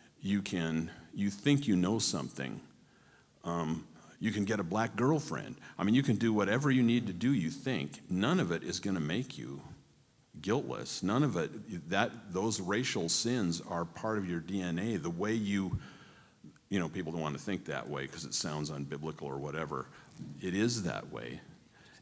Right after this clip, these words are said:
It, oh, oh, sorry. Oh, don't,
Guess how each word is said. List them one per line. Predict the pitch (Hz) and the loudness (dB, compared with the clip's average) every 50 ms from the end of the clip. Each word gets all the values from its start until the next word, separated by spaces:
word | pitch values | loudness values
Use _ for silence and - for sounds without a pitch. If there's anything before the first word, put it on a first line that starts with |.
| - - | -6 -4
It, | 87 - - - 82 - - - - - - - - - - - - - - - - - - - | -4 -4 -4 -8 -14 -14 -16 -20 -20 -20 -20 -20 -18 -18 -18 -18 -18 -20 -20 -20 -20 -20 -12 -10
oh, | 73 71 - - - - - - - - - - - - - - | -8 -8 -8 -10 -12 -12 -10 -8 -8 -6 -8 -10 -12 -18 -18 -16
oh, | 71 - - | -14 -12 -10
sorry. | - - - - - - - - | -8 -8 -10 -10 -14 -18 -16 -12
Oh, | - 95 | -10 -10
don't, | - - 78 82 | -10 -10 -12 -12